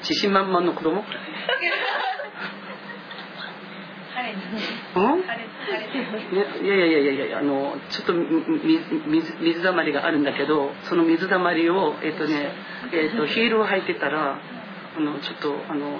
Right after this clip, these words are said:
Speaker 1: ちょっとヒールのことを、ちょっと気づい-、あの、気遣ったりするっていうことで、構えたりすることがあると思います。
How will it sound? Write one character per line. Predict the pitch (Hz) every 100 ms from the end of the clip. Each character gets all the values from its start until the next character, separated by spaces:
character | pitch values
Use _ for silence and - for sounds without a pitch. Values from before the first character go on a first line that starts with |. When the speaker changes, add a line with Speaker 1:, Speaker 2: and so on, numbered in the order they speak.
| - -
Speaker 1:
ち |
ょ | 147
っ |
と | 147
ヒ | -
ー | 156 151 151
ル |
の | 147
こ | -
と | - 139
を、 | 135 175 - - - - - - - - - - -
ち |
ょ | -
っ |
と | 170
気 | -
づ | 151 151
い-、 | 156 - -
あ | 151
の、 | 143
気 | - -
遣 | 156
っ | - 139
た | 151
り | 151 202 - - - -
す | - -
る | 151 143 - - - - - - - - -
っ |
て | 185
い |
う | 160
こ | 156
と | 143
で、 | 135 147 139 - - - - - -
構 | - 185
え | 165
た | -
り | 139
す | 135 156
る |
こ | 143
と | -
が | - -
あ |
る | 139
と | 147
思 | 135
い | 131
ま |
す。 | 127